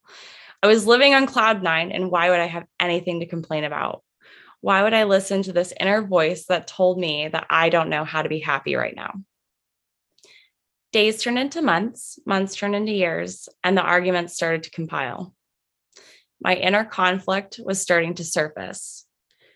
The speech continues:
We decided to prolong our marriage and decided that we would move to a new town and get a fresh start. I left my job.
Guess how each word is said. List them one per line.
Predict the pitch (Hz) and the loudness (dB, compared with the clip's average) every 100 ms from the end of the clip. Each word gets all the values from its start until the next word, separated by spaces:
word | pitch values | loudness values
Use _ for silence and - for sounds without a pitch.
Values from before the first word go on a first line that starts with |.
| _ - | _ -4
We | 220 | 0
decided | 220 220 196 202 | 2 2 2 2
to | 202 | -2
prolong | - 233 220 190 196 | -4 0 2 2 2
our | 254 | 0
marriage | 220 156 156 196 - - _ _ _ | 0 0 0 -6 -12 -18 _ _ _
and | - | -4
decided | 196 202 185 180 185 | -2 0 4 4 4
that | 180 170 | 2 0
we | 175 | 0
would | 170 175 | -2 0
move | 175 170 165 | 0 0 -2
to | - | -4
a | 165 | -4
new | 165 165 185 | -4 -2 -2
town | 226 226 151 165 220 247 - | -2 0 0 -2 -4 -6 -6
and | 185 | -2
get | 175 156 | 2 2
a | |
fresh | - - 185 - | 0 0 0 0
start. | - 143 - - _ _ _ _ _ _ _ | -4 -4 -4 -10 _ _ _ _ _ _ _
I | 175 | 0
left | 175 165 185 | 2 2 0
my | 247 | -2
job. | 269 220 185 190 | 0 2 2 0